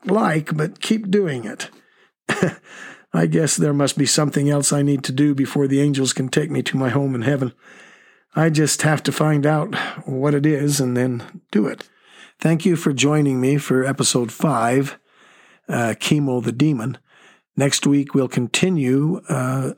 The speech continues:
with episode six and talk a little bit more about chemo and then move into the radiation part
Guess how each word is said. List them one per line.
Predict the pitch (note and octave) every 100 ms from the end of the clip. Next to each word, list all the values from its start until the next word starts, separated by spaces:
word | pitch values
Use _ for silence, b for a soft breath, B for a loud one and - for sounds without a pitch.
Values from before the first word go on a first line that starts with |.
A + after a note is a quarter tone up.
| -
with | C3 A#2
episode | C3+ - - D#3 D3+
six | - A2+ D3+ - - b b b b b -
and | B2+ A#2 A#2
talk | C3 A#2+
a |
little | C3+ C3
bit | D#3 G#3+
more | D3
about | C#3+ C#3 -
chemo | - C#3+ B2+ D3 C3+
and |
then | A#2+ A2+
move | B2+ A#2+
into | B2 C3 - -
the | A2+ G#2+ A2+
radiation | C#3 C3 A#2+ A#2 C3 - B2 A#2 A2+
part | - A2+ B2 -